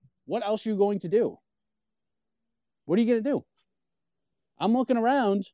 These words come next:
Who else is gonna headline this card? And who's gonna complain if Tsarukyan Gamrot is the main event? I mean, you gotta pay him more, five rounds. But let's have some fun here.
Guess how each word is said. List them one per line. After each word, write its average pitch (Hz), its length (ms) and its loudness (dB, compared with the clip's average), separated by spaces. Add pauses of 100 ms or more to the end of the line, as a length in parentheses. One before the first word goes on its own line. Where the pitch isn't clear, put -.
(420)
Who 262 200 6
else 240 200 4
is 208 80 -2
gonna 208 180 4
headline 185 380 6
this 110 140 -10
card? 95 280 -10 (1300)
And 156 100 -10
who's 233 180 2
gonna 233 160 0
complain 196 540 2
if 151 160 -2
Tsarukyan 196 760 2
Gamrot 151 500 2
is 143 120 -4
the 143 80 -4
main 170 180 2
event? 160 460 2 (1600)
I 131 60 -14
mean, 147 120 -4
you 147 60 -4
gotta 147 140 -2
pay 170 200 2
him 196 100 4
more, 147 360 0 (420)
five 131 240 0
rounds. 160 500 2 (2250)
But 160 200 -6
let's 170 180 -8
have 190 160 -2
some 170 160 -10
fun 202 220 -2
here. 104 300 -10